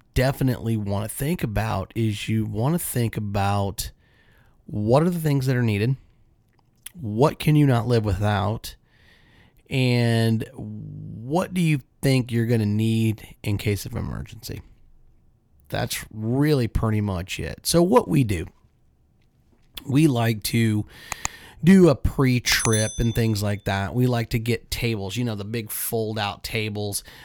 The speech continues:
that you get at, you know, Costco or Walmart. Heck, you probably have 'em, you know, for banquets and stuff like that. And what we do is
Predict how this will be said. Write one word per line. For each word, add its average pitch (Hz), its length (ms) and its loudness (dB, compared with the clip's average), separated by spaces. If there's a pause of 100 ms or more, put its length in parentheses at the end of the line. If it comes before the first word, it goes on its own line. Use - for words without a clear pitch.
(120)
that 107 260 -2
you 104 120 0
get 104 340 0
at, 104 260 -4
you 113 80 2
know, 92 180 0
Costco 107 800 2
or 107 220 2
Walmart. 95 880 2
Heck, 131 200 0
you 143 80 0
probably 113 300 4
have 95 300 2
'em, 101 240 2
you 107 160 4
know, 101 140 2
for 110 180 -2
banquets 101 600 0
and 101 100 0
stuff - 260 -4
like 98 200 -4
that. 90 200 -2
And 117 120 0
what 185 160 2
we 151 180 2
do 113 380 4
is 101 160 0